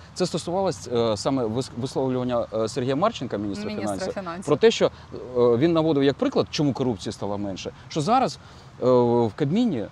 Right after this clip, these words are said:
Speaker 1: ну, нема жодної по-, е, урядової посади, де можна стати отак от олігархом, як раніше. З цим я згоден. Ну, як ти станеш олігархом в уряді,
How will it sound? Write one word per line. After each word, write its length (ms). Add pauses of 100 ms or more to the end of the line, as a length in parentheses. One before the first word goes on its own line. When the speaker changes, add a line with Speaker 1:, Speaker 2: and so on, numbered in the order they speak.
(100)
Speaker 1:
ну, 140
нема 300
жодної 480
по-, 140
е, 500
урядової 540
посади, 500
де 120
можна 240
стати 300
отак 260
от 100
олігархом, 460
як 140
раніше. 340 (760)
З 120
цим 160
я 80
згоден. 460 (300)
Ну, 140
як 240
ти 80
станеш 360
олігархом 500
в 100
уряді, 420